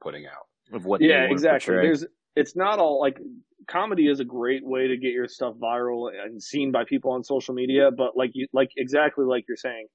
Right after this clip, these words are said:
Speaker 3: there's, I have accounts that aren't funny accounts. Like, I have a nonprofit that helps out the city of Columbus. Like, they're not trying to make jokes.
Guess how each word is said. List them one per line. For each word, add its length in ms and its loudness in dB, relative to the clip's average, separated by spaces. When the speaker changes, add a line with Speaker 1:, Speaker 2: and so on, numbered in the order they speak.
Speaker 3:
there's, 320 2
I 100 6
have 120 4
accounts 420 -4
that 240 -4
aren't 180 -6
funny 320 -8
accounts. 560 -14
Like, 200 -2
I 100 -2
have 100 0
a 40 -4
nonprofit 720 0
that 180 0
helps 280 0
out 200 2
the 80 -4
city 240 0
of 120 0
Columbus. 520 -6
Like, 160 -6
they're 100 -8
not 140 -6
trying 160 -8
to 120 -14
make 140 -12
jokes. 400 -4